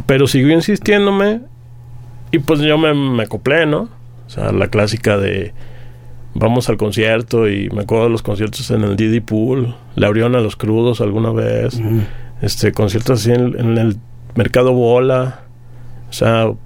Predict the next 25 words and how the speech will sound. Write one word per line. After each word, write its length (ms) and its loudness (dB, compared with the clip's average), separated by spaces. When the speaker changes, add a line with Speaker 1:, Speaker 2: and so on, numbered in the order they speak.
Speaker 1:
los 280 2
conciertos 420 0
punks 300 2
de 100 4
antes 320 0
que, 160 0
que 60 -4
Speaker 2:
Ujú. 100 -2
Speaker 1:
organizaba 360 2
el 80 2
Beto 220 -2
Punk, 260 0
sobre 260 2
todo, 500 2
Speaker 2:
Sí. 140 2
Speaker 1:
o 80 2
los... 380 -4
Sí, 140 -2
eran 200 4
los 180 0
anarcos. 580 -2
Speaker 2:
Güey, 220 -2
Speaker 1:
Entonces, 160 -2
Speaker 2:
qué 20 -12
cab-, 460 -4